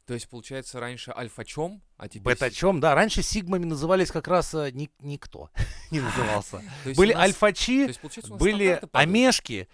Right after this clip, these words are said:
Speaker 2: а, и были бетачи, а сигмы это типа, ну, не знаю.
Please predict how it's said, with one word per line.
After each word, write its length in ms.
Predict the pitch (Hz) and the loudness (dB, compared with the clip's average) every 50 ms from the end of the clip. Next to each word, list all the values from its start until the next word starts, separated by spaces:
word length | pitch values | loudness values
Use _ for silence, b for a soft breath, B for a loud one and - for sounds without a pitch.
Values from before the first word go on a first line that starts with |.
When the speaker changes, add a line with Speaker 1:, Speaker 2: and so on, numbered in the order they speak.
| b b b b b | b b b b b
Speaker 2:
а, 260 | - 127 135 143 139 127 | -2 0 2 2 0 0
и 120 | - 143 | -4 -10
были 260 | 127 156 214 202 190 | -4 -4 -2 -2 -2
бетачи, 640 | 180 139 147 175 165 - 180 165 - - 165 143 113 | -2 2 4 4 4 4 0 -2 -2 -2 -2 -2 0
а 80 | 107 | 0
сигмы 480 | - - - 208 214 170 156 160 147 139 | -2 -4 -4 -4 -4 -4 -4 -4 -2 -2
это 260 | 131 127 127 - 131 | -2 -2 -4 -4 -6
типа, 320 | - - 147 - 131 123 | -8 -8 -10 -6 -6 -6
ну, 140 | 110 101 123 156 | -6 -6 -10 -8
не 160 | 170 156 143 107 | -6 -6 -6 -6
знаю. 440 | 90 92 95 98 95 95 87 78 | -6 -8 -8 -8 -6 -8 -10 -12